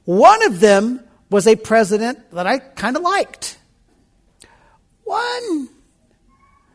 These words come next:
one wasn't. But you know what? In both instances,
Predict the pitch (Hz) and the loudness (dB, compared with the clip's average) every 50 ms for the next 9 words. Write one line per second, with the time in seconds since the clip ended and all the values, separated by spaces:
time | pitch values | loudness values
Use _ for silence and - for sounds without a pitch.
0 | _ _ _ - - 226 247 226 202 185 165 135 107 107 117 - - - - _ | _ _ _ -12 -8 -6 -4 -2 0 0 0 0 -2 -10 -16 -16 -16 -18 -20 _
1 | _ _ _ _ _ _ _ 605 494 _ _ - 359 _ _ _ _ _ _ _ | _ _ _ _ _ _ _ _ _ _ _ -20 -20 _ _ _ _ _ _ _
2 | _ _ _ _ _ _ _ _ _ _ _ _ _ _ _ _ _ _ _ _ | _ _ _ _ _ _ _ _ _ _ _ _ _ _ _ _ _ _ _ _
3 | _ _ _ _ _ _ _ _ _ _ _ _ _ _ _ _ _ _ _ _ | _ _ _ _ _ _ _ _ _ _ _ _ _ _ _ _ _ _ _ _
4 | _ _ _ _ - - - - 247 277 262 208 202 220 285 285 - - _ _ | _ _ _ _ -18 -12 -8 -4 -2 -2 0 0 0 0 -2 -4 -8 -18 _ _
5 | _ _ _ _ _ _ _ _ _ _ _ _ _ _ _ _ - 208 196 185 | _ _ _ _ _ _ _ _ _ _ _ _ _ _ _ _ -10 -6 -6 -6
6 | 165 139 185 185 240 269 - 240 233 240 220 - - 185 160 147 135 - - _ | -4 -2 -2 -2 -2 -4 -6 -6 -6 -6 -8 -8 -10 -14 -14 -16 -18 -20 -20 _
7 | _ _ - - - | _ _ -20 -20 -20